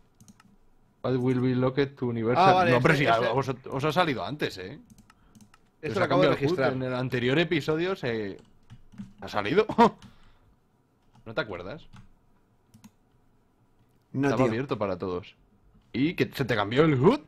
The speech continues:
Speaker 1: a más
Speaker 2: Vale, ya
Speaker 1: pequeñito.
Speaker 2: está, ya está. Tiene que ser, tiene que ser con el botón derecho en los dos, Tonachín.
Speaker 3: Se
Speaker 2: Se
Speaker 3: toca darle
Speaker 2: el botón derecho allí y sí, este se llama Planes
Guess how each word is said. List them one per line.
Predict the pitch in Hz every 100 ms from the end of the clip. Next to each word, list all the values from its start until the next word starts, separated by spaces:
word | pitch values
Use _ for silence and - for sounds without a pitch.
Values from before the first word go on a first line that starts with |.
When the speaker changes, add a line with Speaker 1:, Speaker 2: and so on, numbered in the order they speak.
| -
Speaker 1:
a | 123
más | 131
Speaker 2:
Vale, | 156 143
ya | 143
Speaker 1:
pequeñito. | 165 156
Speaker 2:
está, |
ya | 147
está. | 135 135 131
Tiene | 151 170
que | 170
ser, | 175 170
tiene | - 165
que | 151
ser | -
con | 143 143
el |
botón | 135 143
derecho | 143 151 151
en | 151
los | 131
dos, | 123 117
Tonachín. | 113 - 120 107 - - - - - _ _ _ _ _
Speaker 3:
Se | -
Speaker 2:
Se | 135
Speaker 3:
toca | 156
darle | 175 175
Speaker 2:
el | 180
botón | 165
derecho | 165 165 165
allí | 156 180 185 - _
y | 135 131 127 123 123 120
sí, | 143 139
este | 139 156
se | 151
llama | 147 143
Planes | 165 175 180 - -